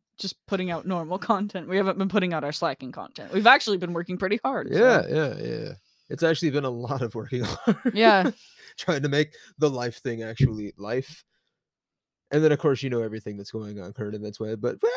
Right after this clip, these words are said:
Speaker 2: we're not here to talk about that. We're
Speaker 1: We
Speaker 2: here to
Speaker 1: are
Speaker 2: dick around a
Speaker 1: definitely
Speaker 2: little bit.
Speaker 1: not here to talk about
Speaker 2: No,
Speaker 1: that.
Speaker 2: we're here to dick around a bit. We're here to have fun and talk about dumb crooks and whatever, whatever else we may be into. Like Murderville,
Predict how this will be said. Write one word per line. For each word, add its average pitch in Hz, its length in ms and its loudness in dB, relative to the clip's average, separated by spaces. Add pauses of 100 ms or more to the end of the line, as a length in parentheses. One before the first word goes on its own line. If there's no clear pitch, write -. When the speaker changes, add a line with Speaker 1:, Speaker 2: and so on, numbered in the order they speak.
(120)
Speaker 2:
we're 403 140 -4
not 427 160 10
here 359 140 12
to 381 60 4
talk 403 220 2
about 269 240 6
that. 147 160 4
We're 196 80 2
Speaker 1:
We 254 60 6
Speaker 2:
here 233 160 4
to 240 60 2
Speaker 1:
are 254 40 2
Speaker 2:
dick - 40 0
around 190 100 2
a - 60 2
Speaker 1:
definitely 190 160 0
Speaker 2:
little 147 160 0
bit. 175 60 -4
Speaker 1:
not 165 120 -6
here 165 160 -8
to 143 100 -12
talk 131 260 -10
about 110 220 -14
Speaker 2:
No, 117 200 -4
Speaker 1:
that. 92 140 -14
Speaker 2:
we're 131 80 -16
here 160 140 -8
to 156 100 -10
dick 151 100 -12
around 120 200 -6
a 87 40 -18
bit. 80 180 -16 (720)
We're 127 100 -8
here 123 120 -4
to 123 80 -2
have 139 180 -4 (220)
fun 131 400 0
and 120 100 -10
talk 120 220 -6
about 120 340 -6
dumb 127 280 -2
crooks - 580 -8
and 117 180 -6
whatever, 127 840 0 (1040)
whatever 139 340 -4
else 123 240 -2
we 113 120 -4
may 107 140 -8
be 101 160 -10
into. 98 400 -14 (300)
Like 120 260 -4 (180)
Murderville, 127 760 -6